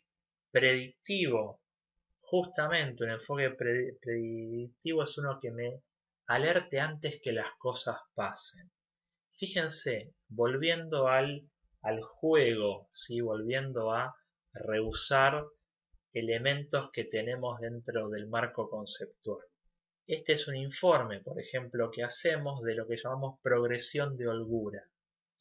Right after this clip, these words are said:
Hay un entregable intermedio en un proyecto que me interesa cumplir con su fecha sí o sí.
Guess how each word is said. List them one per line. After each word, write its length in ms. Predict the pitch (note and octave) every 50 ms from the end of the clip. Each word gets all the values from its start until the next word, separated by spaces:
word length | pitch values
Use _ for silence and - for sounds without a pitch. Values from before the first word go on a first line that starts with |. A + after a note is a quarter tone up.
| _ _ _ _ _ _ _ _ _ _ _ _
Hay 180 | D#3+ E3+ F#3
un 80 | F3+ D#3+
entregable 760 | D3 C3 B2+ B2 C3 B2 C3 D3 D#3+ E3+ D3+ C#3 B2+ A#2+ A2+ A2
intermedio 680 | G#2+ G#2+ - A2+ G#2+ A#2 B2 C3+ C#3 C#3+ C#3 C3+ B2+
en 60 | A#2+
un 140 | B2+ B2+ B2+
proyecto 640 | A#2+ B2 A#2+ A#2+ - - E3+ F3 E3+ - - C3+ A#2+
que 120 | - A2+
me 100 | A2 A2
interesa 760 | A2 A2 A2+ _ - B2+ D3+ F3 F3+ F3 - - C#3 B2 -
cumplir 580 | - B2+ A#2 A2 A2+ A2+ - C#3+ D3 D3 D3 _
con 220 | - B2+ A#2 A2
su 200 | - - - G#2+
fecha 520 | G2 - - C#3 C3+ C3+ C3+ - - A#2+ A2+
sí 280 | - - - A#2 A2
o 120 | G#2+ G2+ -
sí. 340 | - - - G3 F#3+ F#3